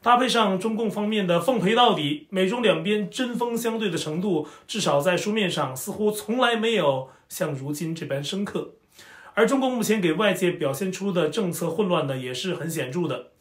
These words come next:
今年年初，貌似要调解跟美方的紧张关系，跟俄罗斯保持距离，可是如今呢，依旧不断对美方进行刺激。最主要的还不是言论，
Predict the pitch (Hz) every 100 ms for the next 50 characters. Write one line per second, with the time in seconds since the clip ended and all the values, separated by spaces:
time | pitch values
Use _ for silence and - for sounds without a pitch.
0 | - - - - - 247 247 247 208 226
1 | 254 240 - 240 262 220 - 226 185 180
2 | 151 190 233 - - 175 180 135 131 185
3 | 180 151 139 131 147 175 208 208 139 120
4 | - - - 220 214 214 233 233 214 147
5 | 135 156 147 147 131 147 - 202 254 196
6 | 226 254 240 160 139 - - 233 240 262
7 | 220 - 180 214 196 185 143 135 185 185
8 | 190 151 147 - 180 117 113 - _ _
9 | - - - 285 220 151 190 190 - 180
10 | 170 185 156 - 185 185